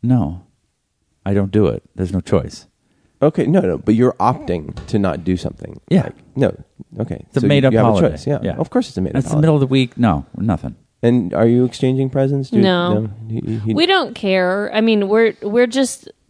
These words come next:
Speaker 3: we're making a nice dinner because we have these recipes and we're like, "Let's just do this." But and also because my schedule's so busy that we don't see each other that often right now.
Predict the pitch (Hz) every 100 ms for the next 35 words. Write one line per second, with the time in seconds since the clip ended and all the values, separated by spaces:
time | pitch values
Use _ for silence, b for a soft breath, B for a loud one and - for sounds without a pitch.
0 | _ _ _ _ _ _ _ - _ _
1 | _ _ _ - 208 247 262 277 269 240
2 | 226 220 - 214 208 185 180 - 180 165
3 | - - _ _ _ _ - 180 196 196
4 | 185 160 175 165 175 165 180 170 165 165
5 | 165 160 160 - 170 165 - 165 165 156
6 | 165 180 196 196 - 180 175 - b b
7 | b b b 185 190 190 - 185 180 185
8 | 165 180 175 170 180 170 180 175 170 170
9 | 170 165 175 170 165 165 170 - - 165
10 | 170 190 202 214 214 226 214 247 240 254
11 | 254 262 254